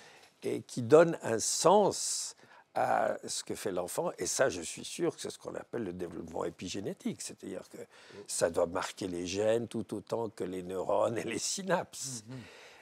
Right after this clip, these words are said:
Speaker 1: Et là, je pense que c'est, c'est une très, très bonne métaphore pour comprendre le, le développement, euh, du sens chez l'enfant,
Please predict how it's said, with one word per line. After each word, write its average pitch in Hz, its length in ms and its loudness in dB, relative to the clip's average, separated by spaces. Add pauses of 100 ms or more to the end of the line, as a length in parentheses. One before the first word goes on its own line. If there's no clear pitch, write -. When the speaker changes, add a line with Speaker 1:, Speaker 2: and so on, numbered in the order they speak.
(160)
Speaker 1:
Et 117 540 -2
là, 156 280 6
je 120 140 4
pense 190 400 0
que - 80 -12
c'est, - 160 -10
c'est - 440 -6
une 110 160 -4
très, - 340 -4
très - 240 2
bonne 156 280 0
métaphore 139 680 -2
pour - 260 -12
comprendre 127 760 -6
le, 92 260 -2
le 87 160 -6
développement, 113 840 -2 (640)
euh, 117 140 0
du 107 200 -4
sens - 680 6
chez - 200 -4
l'enfant, 120 600 -2